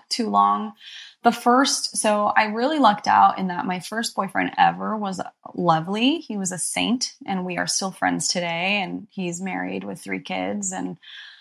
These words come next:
I got really lucky with him because I think that set me up for a little bit more success. I think I'd still be in the toxic ones right now if it weren't for having a little bit of that role modeling.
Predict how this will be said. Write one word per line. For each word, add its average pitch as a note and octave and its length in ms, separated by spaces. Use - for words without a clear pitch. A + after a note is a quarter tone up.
I G3 160
got F#3+ 440
really G3+ 640
lucky F#3+ 360
with A3 180
him A#3 340
because F3+ 680
I F3+ 160
think F#3 300
that F3+ 200
set - 240
me F3+ 140
up F3+ 160
for F3 140
a E3+ 40
little F3 220
bit G3+ 220
more G#3 180
success. - 480
I F#3+ 60
think G#3 180
I'd G#3 140
still F3 180
be F3 220
in E3+ 320
the F3 80
toxic - 420
ones - 260
right - 160
now - 380
if - 160
it F#3 100
weren't E3+ 220
for F#3 100
having F3 320
a F#3 60
little C#4 320
bit D4+ 160
of D4+ 120
that D4 180
role C#4+ 160
modeling. D4 500